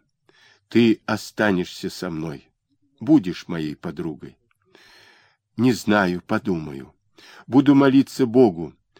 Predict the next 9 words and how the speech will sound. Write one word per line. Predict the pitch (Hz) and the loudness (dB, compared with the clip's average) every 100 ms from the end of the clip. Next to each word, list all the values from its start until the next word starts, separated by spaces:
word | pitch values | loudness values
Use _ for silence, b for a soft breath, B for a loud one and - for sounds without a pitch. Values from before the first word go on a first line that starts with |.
| b | b
со | - 123 | -4 -2
всем | 117 - 190 180 | -2 2 4 4
усердием". | 165 - 123 85 76 76 67 - _ b b b b | -2 0 0 0 -6 -12 -14 -20 _ b b b b
И | 98 | 0
она, | 95 101 | 2 2
вздохнув, | 90 82 92 - 120 110 | 0 -4 -6 -4 -6 -4
добавила: | 101 82 80 78 71 65 _ _ _ _ _ _ | -8 -6 -8 -10 -14 -18 _ _ _ _ _ _
"А | - 98 | -8 -8
все-таки, | - 160 147 110 - 82 | 0 0 0 -6 -14 -16